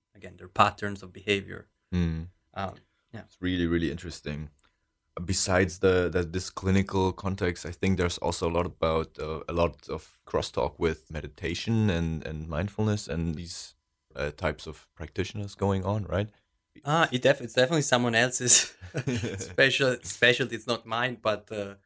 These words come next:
Speaker 1: yeah, w-, w-, there are s-, there seem to be some commonality between, uh,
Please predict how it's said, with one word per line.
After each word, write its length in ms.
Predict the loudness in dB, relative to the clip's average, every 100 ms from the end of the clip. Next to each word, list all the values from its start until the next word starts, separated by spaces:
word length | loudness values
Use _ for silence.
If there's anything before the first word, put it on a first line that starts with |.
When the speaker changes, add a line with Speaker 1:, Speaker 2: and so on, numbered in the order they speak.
| _ _ _
Speaker 1:
yeah, 320 | 4 6 6
w-, 220 | 4 0
w-, 200 | -2 -10 -14 -20 _ _ 0
there 200 | 4 6
are 200 | 6 4
s-, 140 | 2
there 260 | -6 -2 0
seem 300 | 0 -2 -2
to 100 | -4
be 180 | -6 -6
some 220 | -4 -4
commonality 880 | -2 -2 0 0 0 -4 -12 -14 -16 _ _ _ -16
between, 400 | -12 0 0 0
uh, 380 | -4 -4 -6